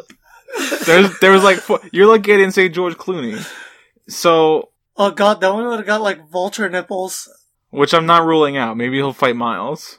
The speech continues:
Speaker 1: in the, in the next one. Um, so we got Michael Keaton. He's the Wild Bird Man.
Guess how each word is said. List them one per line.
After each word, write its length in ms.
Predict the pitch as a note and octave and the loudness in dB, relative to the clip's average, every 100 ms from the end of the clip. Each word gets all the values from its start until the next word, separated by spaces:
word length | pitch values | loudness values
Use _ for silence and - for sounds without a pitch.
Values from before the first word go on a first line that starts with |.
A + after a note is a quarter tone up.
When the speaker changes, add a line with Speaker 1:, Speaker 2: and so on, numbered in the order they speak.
| - | -18
Speaker 1:
in 120 | B2+ | -12
the, 80 | B2+ | -10
in 180 | B2+ B2+ | -8 -8
the 80 | B2+ | -6
next 260 | B2 A#2 A#2 | -6 -6 -10
one. 260 | G#2+ C#3+ - _ _ _ - - - | -10 -12 -16 _ _ _ -20 -20 -10
Um, 640 | A2+ A2+ A2+ A2 G#2+ G#2+ - _ _ _ | -4 -2 -2 -6 -10 -14 -16 _ _ _
so 100 | - | -8
we 60 | C3+ | -4
got 80 | D3 | -2
Michael 180 | D#3 E3 | -2 -4
Keaton. 340 | C#3+ B2 A#2 | -4 -4 -4
He's 320 | A#2 B2 B2 | -4 -4 -4
the 80 | B2+ | -2
Wild 320 | B2 A#2+ A#2+ | 2 4 2
Bird 200 | A#2 A2+ | 0 -2
Man. 380 | A2 A2 A#2 A#2+ | -4 -8 -12 -16